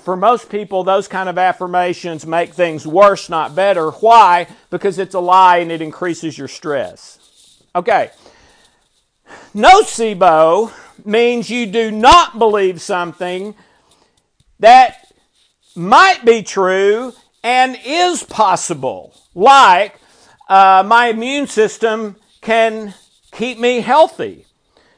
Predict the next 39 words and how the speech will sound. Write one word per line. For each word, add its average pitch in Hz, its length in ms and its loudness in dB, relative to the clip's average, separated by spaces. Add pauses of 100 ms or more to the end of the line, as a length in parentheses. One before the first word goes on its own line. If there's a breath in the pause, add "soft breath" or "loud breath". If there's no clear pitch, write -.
(120)
Doctor 220 280 2
Ben 240 200 4
Johnson, 202 580 0
who 190 140 -4
co-authored 214 640 2
my 190 160 -4
first 180 360 -4
book 226 180 0
with 208 220 -6
me, 165 380 -4
a 175 80 -4
medical 202 420 -4
doctor 180 380 0
and 165 80 -14
a 147 40 -16
cancer 240 420 -14
specialist, 151 800 -8 (520 soft breath)
told 247 260 6
of 233 80 2
a 185 60 -6
client 269 400 2
he 214 140 -6
had 190 180 -2
one 175 240 -8
time 170 480 -4
who 190 260 -2
every 233 320 -2
time 247 280 -4
he 220 80 -8
saw 220 420 0
him 180 160 -10 (340 soft breath)
said, 208 280 2
"I'm 226 140 2
gonna 220 200 -4
die 202 320 4
at 202 80 -16
forty 196 300 -2
years 180 300 -4
old." 214 440 2